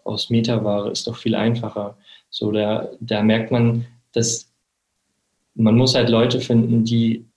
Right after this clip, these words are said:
an die Vision glauben und die vielleicht dann auch mal dieses Schwierige, ähm, in Kauf nehmen, um, um einem zu helfen und um dann Teil davon zu werden.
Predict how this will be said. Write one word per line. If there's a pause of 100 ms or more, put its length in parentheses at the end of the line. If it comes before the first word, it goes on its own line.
(460)
an
die
Vision
glauben
und
die
vielleicht
dann
auch
mal (300)
dieses (220)
Schwierige, (220)
ähm,
in
Kauf
nehmen,
um, (640)
um
einem
zu
helfen
und
um
dann
Teil
davon
zu
werden.